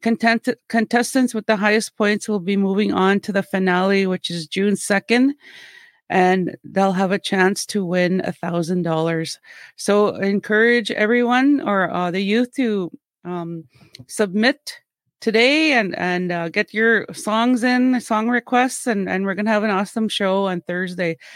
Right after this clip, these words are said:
So I'm really looking forward to that. And the last time we had it, we had so much fun, and, and, uh, congratulations to the youth that are moving on to the finale on June second.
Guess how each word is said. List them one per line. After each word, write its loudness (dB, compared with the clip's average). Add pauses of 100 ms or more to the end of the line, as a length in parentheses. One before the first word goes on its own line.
(180)
So 0
I'm 4
really 4
looking 0
forward 0
to -2
that. 2
And -4
the -8
last -2
time 2
we 0
had 4
it, 4
we 0
had 0
so -4
much -2
fun, 0
and, 0 (480)
and, 2
uh, 0 (260)
congratulations 0
to -2
the 0
youth -2
that 0
are 2
moving 2
on 2
to -2
the -2
finale 0
on 0
June 0
second. -2